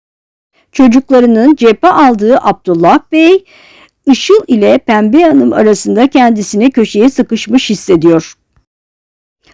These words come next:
Işıl, Abdullah Bey'e tartışmaları sırasında, "Ben sana Alev'e benzemem demiştim." diyerek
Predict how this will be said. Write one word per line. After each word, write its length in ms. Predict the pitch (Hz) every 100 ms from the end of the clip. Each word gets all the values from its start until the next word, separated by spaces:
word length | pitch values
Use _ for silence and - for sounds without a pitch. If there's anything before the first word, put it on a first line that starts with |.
| _ 277
Işıl, 420 | 254 - 220 294 -
Abdullah 680 | 233 202 - 190 190 294 -
Bey'e 360 | 311 311 339 -
tartışmaları 760 | 233 214 202 202 185 185 254
sırasında, 680 | 277 269 269 285 269 285 381 -
"Ben 220 | 214 277
sana 380 | 320 247 226 269 -
Alev'e 400 | 214 214 240 226
benzemem 640 | 208 190 202 190 269 320
demiştim." 580 | 262 220 - - 196 165
diyerek 680 | 185 233 277 320 359 _